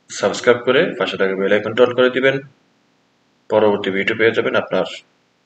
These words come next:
মোবাইলের notification আকারে। আর এই যে internet, frost, আহ, phosphate internet, এই বিষয় নিয়ে আমার চ্যানেলে অগণিত video আছে,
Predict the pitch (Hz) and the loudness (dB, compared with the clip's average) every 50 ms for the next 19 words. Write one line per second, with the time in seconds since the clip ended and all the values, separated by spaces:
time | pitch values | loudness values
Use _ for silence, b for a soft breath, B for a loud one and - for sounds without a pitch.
0 | _ _ _ _ _ _ _ _ _ _ _ _ _ _ _ _ _ _ _ _ | _ _ _ _ _ _ _ _ _ _ _ _ _ _ _ _ _ _ _ _
1 | - 107 104 101 104 104 104 107 107 107 101 101 95 92 95 92 92 - 95 90 | -4 -2 2 4 6 6 6 4 2 0 -2 -2 -2 -4 -2 -4 -4 -4 -4 -4
2 | 82 - 71 71 - - - _ _ _ _ _ _ _ _ _ _ - - - | -4 -2 -4 -4 -4 -8 -14 _ _ _ _ _ _ _ _ _ _ -8 -2 0
3 | 95 95 - - - 131 139 135 123 135 143 143 143 - - - _ _ _ _ | 0 0 0 0 2 2 2 2 2 4 4 4 4 0 -4 -12 _ _ _ _
4 | _ _ _ _ _ _ _ _ _ _ _ _ _ - - - - 139 131 - | _ _ _ _ _ _ _ _ _ _ _ _ _ -18 -8 -4 -2 0 4 6
5 | 120 107 101 95 95 110 113 - - - - - - 113 113 110 - - - - | 6 6 6 4 0 0 0 -2 -8 -10 -8 -4 -2 -2 -2 -2 -4 -6 -8 -6
6 | - - 110 107 104 101 - 120 117 - - - 127 127 123 113 107 - 107 95 | -2 2 2 2 2 2 0 -2 -2 -2 0 2 2 2 2 0 -2 -2 -2 -2
7 | 95 104 117 - - - B B B B B B B B 120 139 139 131 127 120 | 0 -2 -4 -6 -8 -14 B B B B B B B B 4 4 4 4 4 2
8 | - 143 135 135 139 135 127 110 104 107 107 - 110 101 113 110 120 120 120 - | 2 2 2 4 4 4 4 4 4 2 0 -2 -2 -2 -2 0 0 0 2 2
9 | - 107 101 107 107 104 - 101 95 104 101 107 117 123 113 110 - 135 | 2 0 0 0 -2 -2 -2 -4 -4 -4 0 4 6 6 6 4 2 -2